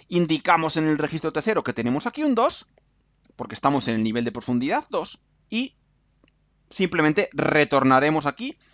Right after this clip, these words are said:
al, al nivel superior, que asigna, asigna el valor T cero, al valor uno a T cero para indicar que hemos vuelto al, al, al, al nivel superior.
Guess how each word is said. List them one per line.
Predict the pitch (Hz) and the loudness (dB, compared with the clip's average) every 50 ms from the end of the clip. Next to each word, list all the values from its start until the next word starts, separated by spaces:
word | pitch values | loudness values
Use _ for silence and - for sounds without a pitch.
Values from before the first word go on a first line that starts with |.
| - - - - _ _ _ _ _ _ _ _ _ _ - | -20 -20 -20 -20 _ _ _ _ _ _ _ _ _ _ -6
al, | - - 127 117 110 110 117 117 117 113 113 113 104 - _ _ _ _ _ _ _ _ _ _ _ _ - | 0 2 4 6 6 6 4 2 0 -2 -4 -4 -6 -8 _ _ _ _ _ _ _ _ _ _ _ _ 0
al | 135 139 139 | 2 4 6
nivel | 131 131 135 139 131 | 6 6 4 2 0
superior, | - 160 - 165 165 185 214 254 269 - | 0 0 2 2 4 4 4 4 4 2
que | - 139 | 0 -4
asigna, | 123 - 123 113 120 120 - - | -2 -2 -2 -2 -2 -2 -2 -2
asigna | 120 117 113 - - 123 120 120 120 110 | -2 -2 -2 -2 -2 0 2 2 2 2
el | 110 110 | 0 0
valor | 107 107 110 120 120 113 | 0 0 0 0 -2 -2
T | - - 107 | -4 -8 -10
cero, | - - 120 117 113 113 110 104 101 _ _ _ _ _ _ _ _ _ _ _ | -8 -6 -4 -4 -2 -2 -2 -4 -6 _ _ _ _ _ _ _ _ _ _ _
al | - 113 117 | -4 -2 0
valor | 107 117 120 127 131 131 - - | 2 2 2 2 2 0 0 0
uno | 165 170 165 151 139 | 2 4 6 6 6
a | 127 | 4
T | - 123 | 2 0
cero | - 160 165 156 123 | -2 -2 0 0 0
para | - 117 110 | 0 0 0
indicar | 110 107 107 - 131 120 - | 0 0 0 0 0 0 -2
que | - 110 | -2 -4
hemos | 107 110 117 120 110 | -2 -2 -2 -2 -4
vuelto | 107 117 135 135 123 - 110 101 98 | 0 2 2 2 2 0 0 0 0
al, | 95 95 98 90 78 - - _ _ _ _ - - - - - _ _ _ _ _ | 0 -2 -4 -8 -12 -14 -18 _ _ _ _ -20 -20 -20 -20 -20 _ _ _ _ _
al, | - 104 101 98 95 92 92 95 98 95 95 95 90 92 92 95 92 92 90 - | 2 4 6 6 6 6 4 4 2 0 -2 -2 -2 -2 -4 -4 -4 -4 -6 -8
al, | - 92 98 98 98 95 - | -6 -6 -4 -4 -4 -2 0
al | 101 107 | 2 4
nivel | 107 107 110 | 4 4 4
superior. | - 131 117 120 131 156 196 - - | 2 2 2 4 6 6 4 4 0